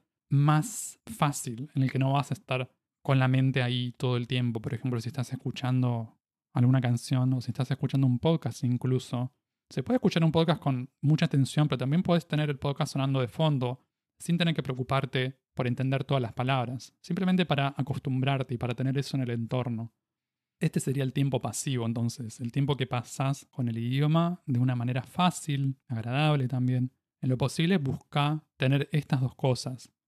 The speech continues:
Especialmente, llega un momento en el que no vas a tener que seguir estudiando activamente el idioma después de alcanzar un nivel intermedio o avanzado, según los objetivos que tengas. Va a ser simplemente, va a entrar en una fase de mantenimiento en el que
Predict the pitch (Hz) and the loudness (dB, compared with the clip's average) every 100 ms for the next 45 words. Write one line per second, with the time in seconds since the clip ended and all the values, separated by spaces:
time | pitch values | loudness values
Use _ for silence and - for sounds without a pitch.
0 | _ _ 143 175 156 175 175 180 180 180 | _ _ 0 0 2 4 6 6 4 2
1 | 170 _ 185 180 165 160 170 151 139 131 | 0 _ 2 6 6 6 6 4 2 2
2 | 131 143 135 127 131 135 147 _ - 135 | 4 4 2 0 0 0 -4 _ -2 -2
3 | 127 - _ - 123 135 139 - 131 131 | -2 -8 _ -4 0 0 0 2 2 4
4 | 131 127 - 139 127 131 131 120 117 139 | 2 2 0 2 4 4 4 2 2 2
5 | 135 139 151 139 - 127 123 120 117 127 | 2 2 -2 -6 -6 -2 -2 -4 -4 0
6 | 123 123 123 120 135 160 160 139 131 120 | 0 0 0 -2 0 2 4 2 2 0
7 | 117 120 165 151 131 - 120 123 120 120 | -2 -2 -2 -2 -2 -4 -2 -2 -2 -4
8 | 123 - 135 135 - 127 135 147 - _ | -6 -6 -4 -4 -4 -2 0 -2 -4 _
9 | _ 180 180 202 - 135 127 139 139 139 | _ -2 0 0 0 0 0 0 2 0
10 | 127 135 143 135 135 127 - 127 139 120 | 2 2 2 2 2 0 0 -2 -2 -2
11 | 117 117 120 120 135 120 113 117 110 123 | -2 -2 0 2 2 2 -2 -6 -6 -6